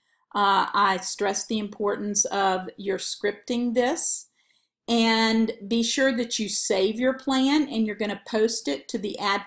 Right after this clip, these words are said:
files at the bottom of your page. Once you've completed your plan,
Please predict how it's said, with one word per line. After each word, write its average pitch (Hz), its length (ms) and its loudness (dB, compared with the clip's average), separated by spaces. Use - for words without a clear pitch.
files 202 420 -2
at 196 120 -4
the 190 80 -10
bottom 185 360 -2
of 196 140 -10
your 254 80 -2
page. - 720 -6
Once 311 280 4
you've 349 160 0
completed 302 580 2
your 262 140 -2
plan, 262 680 2